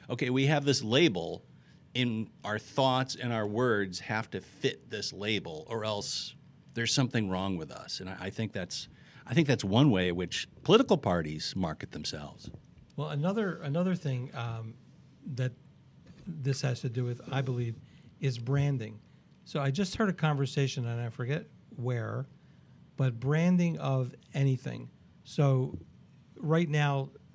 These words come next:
Speaker 2: politics are very big 'cause we have the Democratic, um, debates going on. If you brand yourself as a Republican or a Democrat,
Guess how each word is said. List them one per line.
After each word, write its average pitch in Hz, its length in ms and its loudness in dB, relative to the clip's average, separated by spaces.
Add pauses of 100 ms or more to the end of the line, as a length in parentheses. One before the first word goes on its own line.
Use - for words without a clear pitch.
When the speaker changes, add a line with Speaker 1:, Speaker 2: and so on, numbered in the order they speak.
(220)
Speaker 2:
politics 135 540 0
are 131 40 0
very 127 220 2
big 131 240 2
'cause 110 180 -4
we 113 100 -4
have 113 180 -4
the 110 160 -6 (180)
Democratic, 117 640 -6 (580)
um, 113 480 -6 (120)
debates 147 400 0
going 135 320 2
on. 127 280 2 (360)
If 143 200 -4
you 196 140 2
brand 151 540 2
yourself 123 640 -2 (540)
as 127 140 -2
a 131 60 0
Republican 143 560 2
or 131 140 2
a 123 60 0
Democrat, 120 640 -4